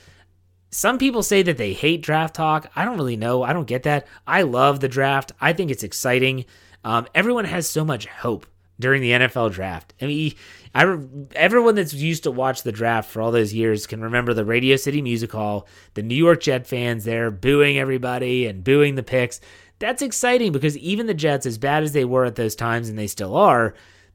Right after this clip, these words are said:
there's hope. There's hope that the players they're taking are the future stars of your favorite team.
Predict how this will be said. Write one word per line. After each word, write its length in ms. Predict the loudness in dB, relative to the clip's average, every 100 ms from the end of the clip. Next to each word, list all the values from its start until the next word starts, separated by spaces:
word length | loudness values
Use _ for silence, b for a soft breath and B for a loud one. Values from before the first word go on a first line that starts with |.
| _
there's 260 | -2 -2 -2
hope. 400 | -8 -2 -2 -4 -14 _ _ _ _
There's 240 | 0 0
hope 300 | 0 2 2
that 140 | 0 -6
the 100 | -6
players 420 | -2 0 2 0
they're 180 | 0 -2
taking 580 | -2 -4 -4 -8 -10 -14 b b _
are 120 | -10
the 100 | -10
future 460 | -10 -2 -2 0 -4
stars 560 | -2 0 2 2 0 -4
of 180 | -10
your 240 | -2 0 0
favorite 400 | 0 -2 -2 -6
team. 320 | -10 -14 -16